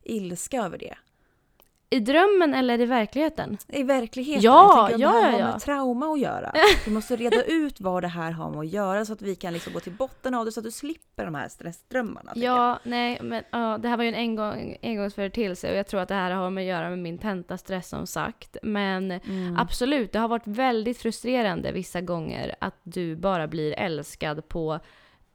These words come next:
Speaker 2: orimliga grunder, typ.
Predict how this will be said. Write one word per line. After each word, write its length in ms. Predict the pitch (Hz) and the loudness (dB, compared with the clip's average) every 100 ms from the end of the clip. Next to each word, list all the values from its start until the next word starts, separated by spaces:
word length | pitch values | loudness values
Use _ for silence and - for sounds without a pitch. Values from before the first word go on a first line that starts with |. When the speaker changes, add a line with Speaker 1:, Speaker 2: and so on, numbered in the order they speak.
| _ _ - | _ _ -2
Speaker 2:
orimliga 720 | 262 208 160 165 170 165 165 | 0 2 0 -2 -2 0 0
grunder, 720 | 170 220 285 202 180 330 330 | 0 0 2 0 -2 0 0
typ. 420 | - - - - | 0 -4 -6 -6